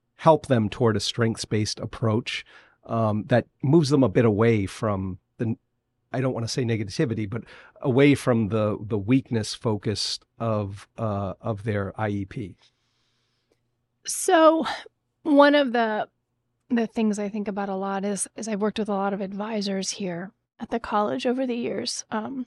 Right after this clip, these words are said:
Speaker 2: I've been an advisor myself. I think I might not have mentioned that. I've done many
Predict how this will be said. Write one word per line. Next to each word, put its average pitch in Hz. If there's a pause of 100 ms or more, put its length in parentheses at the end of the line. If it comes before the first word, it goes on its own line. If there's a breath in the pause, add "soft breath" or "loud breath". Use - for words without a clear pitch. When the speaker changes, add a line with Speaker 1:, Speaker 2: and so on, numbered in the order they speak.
Speaker 2:
I've 247
been 277
an 226
advisor 247
myself. 247
I 285
think 233 (220 loud breath)
I 269
might 285
not 233
have 233
mentioned 233
that. 285
I've 233
done 202 (760)
many 196